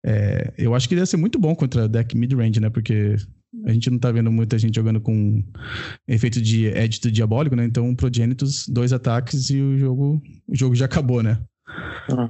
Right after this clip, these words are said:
Speaker 1: Ah, que, que, como é que você vê isso aí, Fa-, Fausto? Você acha que isso aí cola, cola em dois mil e vinte?
Speaker 2: Cola, né? Tanto cola que o, que o pessoal tá, tá usando aí, né? Agora, não foi só na, não foi só em dois mil e onze, eu tava, tava procurando aqui enquanto você falava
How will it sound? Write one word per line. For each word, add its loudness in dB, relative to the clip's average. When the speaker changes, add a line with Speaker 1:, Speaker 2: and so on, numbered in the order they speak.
Speaker 1:
Ah, 0
que, -6
que, -10
como 0
é 0
que -4
você 0
vê 0
isso 0
aí, 0
Fa-, 0
Fausto? 0
Você -2
acha -2
que -2
isso 0
aí 0
cola, 0
cola 0
em 2
dois 2
mil 2
e 2
vinte? -2
Speaker 2:
Cola, 0
né? -2
Tanto -4
cola -4
que -6
o, -2
que -20
o -20
pessoal -4
tá, -4
tá -2
usando -2
aí, -2
né? -4
Agora, -2
não -4
foi -4
só -4
na, -6
não -2
foi -4
só -4
em -4
dois -4
mil -2
e 0
onze, -4
eu -18
tava, -4
tava -6
procurando -4
aqui -6
enquanto -4
você -6
falava -4